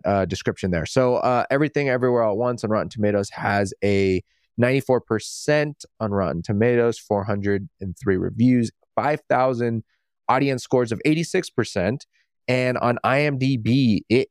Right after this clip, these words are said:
is a seven point eight. It received, dude, uh, s-, it won seven Oscars, but it has one, two,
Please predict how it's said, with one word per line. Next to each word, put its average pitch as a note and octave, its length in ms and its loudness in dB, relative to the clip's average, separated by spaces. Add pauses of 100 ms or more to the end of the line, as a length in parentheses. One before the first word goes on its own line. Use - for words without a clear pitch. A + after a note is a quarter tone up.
is A2 640 0
a G2 100 0
seven B2 460 -2
point A#2+ 420 -2
eight. G#2+ 360 0
It C3+ 160 2
received, F3 480 0
dude, D#3 280 2 (500)
uh, B2 200 0
s-, - 180 -10
it C3+ 160 2
won D3+ 340 2
seven D#3 360 0
Oscars, G#2 540 -2
but G#2+ 100 0
it F2+ 80 -2
has G2+ 200 0
one, F#2+ 360 0
two, G#2 540 0